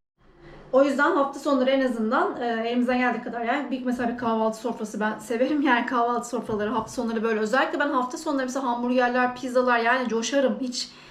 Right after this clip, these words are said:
sınır tanımam. Ama hafta içi çok sıkı bir şekilde diyet yaparak ya böyle sağlıklı beslenerek elimizden geldiği kadar dikkat edeceğiz. Satvik beslenme olayı bize çok uydu. Şu anda mantıklı geliyor bize ve iyi geldi, iyi hissettirdi.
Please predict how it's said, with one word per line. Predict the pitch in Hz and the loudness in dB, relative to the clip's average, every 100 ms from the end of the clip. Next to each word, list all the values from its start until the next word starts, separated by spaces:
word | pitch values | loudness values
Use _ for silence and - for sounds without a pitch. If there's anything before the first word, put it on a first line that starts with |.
| - | -20
sınır | - 226 233 247 | -12 -4 -2 -2
tanımam. | 240 240 269 349 - - - - | -2 0 0 0 -8 -20 -20 -4
Ama | 254 339 | 2 4
hafta | 320 320 359 | 4 2 0
içi | 277 - 381 | 0 0 -2
çok | - 339 | -2 -4
sıkı | - - - 262 254 | -6 -8 0 2 2
bir | |
şekilde | - 254 226 208 | -6 -6 -6 -2
diyet | 247 254 | -2 -2
yaparak | 254 254 233 240 | -2 0 -2 -2
ya | 214 226 | -4 -2
böyle | 226 233 - - - | -2 -4 -8 -16 -18
sağlıklı | - 254 226 240 294 | -4 0 0 0 0
beslenerek | 254 254 233 247 349 - - - - | 0 0 -4 -2 -4 -8 -20 -20 -2
elimizden | 269 302 285 277 | 0 2 2 2
geldiği | 262 233 214 | 2 2 0
kadar | 240 339 269 | 0 0 -2
dikkat | 262 262 | -2 0
edeceğiz. | 220 208 214 | 0 -2 -6
Satvik | - 262 294 - | -4 -4 -4 -2
beslenme | 262 254 254 254 | -2 0 0 0
olayı | 247 262 247 247 330 - - - | 0 2 2 2 -2 -6 -18 -10
bize | 262 247 285 285 | 0 4 4 2
çok | 285 233 | -6 -4
uydu. | 233 208 233 | -4 -2 -2
Şu | 247 233 | -2 -2
anda | 226 220 | -2 0
mantıklı | 220 233 254 247 | 0 -2 -4 -6
geliyor | 226 202 185 175 | -2 0 -2 -4
bize | 185 254 | -4 0
ve | 302 240 | 0 0
iyi | 240 | -2
geldi, | 226 190 175 | 0 0 -2
iyi | 196 214 | -4 -6
hissettirdi. | 208 196 - 180 185 311 | -6 -10 -8 -8 -4 -4